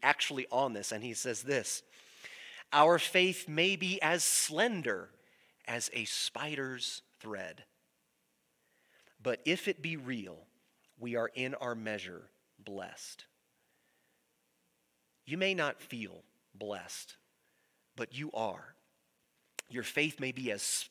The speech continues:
slender as a spider's thread, but if that connection between you and the Father through the Son by the Spirit, if that is real, you are, we are in our measure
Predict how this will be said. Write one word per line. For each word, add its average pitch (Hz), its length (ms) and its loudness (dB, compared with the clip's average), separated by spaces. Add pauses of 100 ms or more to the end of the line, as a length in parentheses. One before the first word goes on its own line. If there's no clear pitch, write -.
(160)
slender 190 840 0
as 131 160 0
a 117 40 -6
spider's 143 580 -4
thread, 107 300 -8 (320)
but 147 100 2
if 202 180 6
that 175 220 8
connection 147 560 0
between 139 380 -4
you 208 440 -2 (500)
and 170 320 0
the 175 80 6
Father 135 540 4 (160)
through 208 420 -2
the - 100 4
Son 117 420 0
by 143 320 8
the 220 100 0
Spirit, 120 480 0
if 214 180 4
that 175 200 4
is 143 200 2
real, 120 460 -2 (580)
you 135 200 -2
are, 117 280 4
we 165 220 0
are 120 260 2
in 170 340 0
our 135 200 -2
measure 107 440 -2